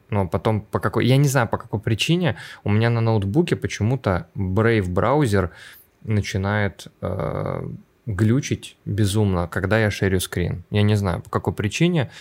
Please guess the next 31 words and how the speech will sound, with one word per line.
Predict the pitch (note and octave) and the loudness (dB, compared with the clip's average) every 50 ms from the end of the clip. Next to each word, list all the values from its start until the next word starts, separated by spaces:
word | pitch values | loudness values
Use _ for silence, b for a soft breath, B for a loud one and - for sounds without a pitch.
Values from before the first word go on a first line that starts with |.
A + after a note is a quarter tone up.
| B B B | B B B
поэтому | - G2+ G#2 - - - F#2+ F#2 | -2 -2 0 0 0 -2 0 0
я | F#2 F#2 F#2 F#2 F2 E2 - - | 0 2 2 0 0 -2 -4 -4
там | F#2+ F2+ F#2 F#2+ | -2 0 0 0
это | F2+ - F#2+ | 0 -2 -2
сделал | E2 - A2+ G#2+ G2 | -2 0 2 2 2
в | F#2 | 2
отдельной | G2 F#2 F#2 G2+ F#2 F#2 F#2 | 0 0 0 0 0 0 -2
вкладке, | F2+ - - A2 A#2+ - - A#2+ | -4 -2 -2 -2 -2 -2 -4 -8
чтобы | - - - F#2 F#2 F#2+ | -8 -6 -6 -6 -4 -4
не | F#2+ F2+ | -4 -4
создавать | E2+ - G2 F2+ F2+ G2 F#2+ G2+ G2+ - - | -4 -6 -6 -4 -2 0 0 0 -2 -4 -8
эпилептических, | D#2+ - F#2+ F2+ F2+ D#2+ - - G2+ - - - - - F#2+ F2 - B B B B B B B B B _ - | -8 -8 -6 -6 -8 -6 -6 -6 -6 -4 -6 -8 -8 -8 -8 -8 -8 B B B B B B B B B _ -6
э, | - G#2 G2 F#2+ F#2 F#2 F#2 F#2 F#2 F#2 F#2+ F#2+ G2 F#2 - | -4 -2 0 0 2 0 0 0 0 0 -2 -2 -4 -4 -4
техношоу, | - G#2 - - G2 F#2 - - A2+ G#2+ A2 G#2+ G2 F#2+ - - _ _ B B B B B B B B B B B B B _ _ _ - - | -6 -6 -4 -4 -4 -4 -2 0 0 2 4 4 2 0 -2 -6 _ _ B B B B B B B B B B B B B _ _ _ -14 -4
э, | - - - - - - - F#2+ | -4 -2 -2 -2 -4 -4 -4 0
в | F#2+ | 0
этом | G2 F#2 - G#2+ F#2 | -2 0 0 -2 -2
во | F#2 F#2+ | -2 -2
всем. | - - - - F#2 F2 F2+ B B B B B | -4 -4 -4 -4 -4 -4 -6 B B B B B
Да, | - A2+ C#3 C3 | 0 0 2 2
спасибо, | - - - A#2+ - - C3 A#2 | 0 -2 -2 -2 0 0 2 2
я | A2 G#2+ | 2 2
как | G2+ - G2+ - | 0 -2 -2 0
раз | A#2 A2+ G2 - | 0 0 0 0
нашел | A2 G2+ - - A#2 G#2 | -2 -2 0 2 2 2
вот | G2 - | 2 0
эту | - - A2 | -2 -4 -4
кнопку, | - - D#3+ E3+ E3 - - | 0 2 2 2 2 0 0
но | F#2+ F#2+ G2 | 0 2 2
она | G2 G#2+ A#2+ A#2+ G2+ F2 E2 - | 2 2 2 2 0 0 -2 -6
спрятана | - - - - - G2+ F#2+ F#2 F2+ - F#2+ F#2 F#2 F#2 F#2 F#2 F#2 F#2 F2+ | -10 -10 -6 -2 0 0 0 0 0 -2 -2 -2 0 0 0 0 -2 -2 -4